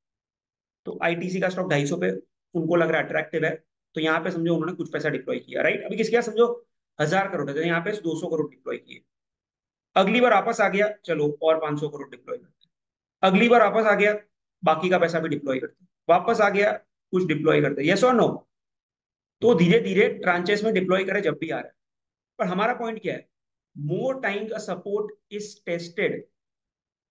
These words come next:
the weaker it becomes। इसका मतलब है अगर कोई support बार बार test हो रहा है तो वो weak बन जाता है। Weak का मतलब क्या होता है? Weak का मतलब क्या हुआ कि वो टूट सकता है,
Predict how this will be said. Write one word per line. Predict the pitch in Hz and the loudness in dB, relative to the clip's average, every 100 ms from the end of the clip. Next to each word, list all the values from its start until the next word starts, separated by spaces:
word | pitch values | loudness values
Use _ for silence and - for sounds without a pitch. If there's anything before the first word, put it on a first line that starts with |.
| _ | _
the | 175 131 | -4 -4
weaker | 139 185 180 214 214 190 | -4 -6 -4 -4 -4 -4
it | 185 147 | -8 -8
becomes। | 147 147 120 - _ _ _ _ _ _ | -8 -8 -8 -12 _ _ _ _ _ _
इसका | 226 220 - 277 | -8 -6 -2 0
मतलब | 240 220 226 226 | 0 0 -2 -2
है | 226 | -2
अगर | 185 220 208 | -4 -6 -6
कोई | 220 | -8
support | - 190 185 - 202 196 - | -8 -10 -12 -8 -6 -6 -6
बार | 143 165 190 | -4 -2 -4
बार | 170 170 180 | -4 -4 -4
test | 160 165 160 | -8 -8 -10
हो | 156 156 | -10 -4
रहा | 160 | -4
है | 147 139 | -4 -10
तो | - 190 | -6 -2
वो | 226 | 0
weak | 196 214 185 | -2 -6 -4
बन | 180 147 | -4 -4
जाता | 131 - | -8 -12
है। | - | -12
Weak | 185 185 | -10 -4
का | 226 | -2
मतलब | 214 208 208 | -2 -4 -4
क्या | 214 | 0
होता | 190 185 | 0 0
है? | 190 - _ _ _ - | -4 -8 _ _ _ -12
Weak | 165 196 | -8 -4
का | 262 | -2
मतलब | 240 - - | -4 -8 -4
क्या | 175 | -4
हुआ | 135 127 _ _ _ _ - | -4 -8 _ _ _ _ -4
कि | |
वो | 233 | 0
टूट | 226 247 247 | 2 0 -2
सकता | 214 - - | -6 -6 -6
है, | 127 | -8